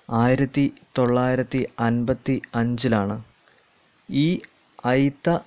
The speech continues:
നിരോധന നിയമം ഇന്ന് അറിയപ്പെടുന്നത് പൗര സംരക്ഷണ നിയമം എന്ന പേരിലാണ്, സിറ്റിസൺഷിപ്പ് ആക്ട് എന്ന പേരിലാണ്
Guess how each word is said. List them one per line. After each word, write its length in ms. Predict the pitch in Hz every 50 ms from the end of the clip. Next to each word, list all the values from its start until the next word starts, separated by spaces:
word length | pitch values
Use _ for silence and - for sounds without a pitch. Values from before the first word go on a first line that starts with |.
| _ -
നിരോധന 680 | 127 123 123 123 127 131 131 135 131 - 139 139 139 - - -
നിയമം 480 | 117 117 117 120 123 127 131 127 127 - -
ഇന്ന് 320 | 127 120 117 127 139 160 - - -
അറിയപ്പെടുന്നത് 720 | 120 113 120 120 127 120 - 123 117 120 123 117 120 110 - - _ _ _ _ _ _ _ _ _ _ _ _ _ _ _ _ _ _ _ _ -
പൗര 320 | 127 127 131 135 143 151 170 151 - - -
സംരക്ഷണ 640 | - - 131 123 123 127 131 127 - - 139 131 131 - - - -
നിയമം 420 | 123 117 120 120 120 123 127 131 - -
എന്ന 120 | 117 110 110
പേരിലാണ്, 460 | 101 110 107 101 101 98 95 92 95 120 110
സിറ്റിസൺഷിപ്പ് 840 | - - - 123 - 135 127 - 135 135 131 - - 131 - - 175 - - 131
ആക്ട് 400 | 120 117 120 117 - - - - -
എന്ന 200 | 117 113 113 117
പേരിലാണ് 560 | 110 117 113 113 113 113 113 110 107 104 104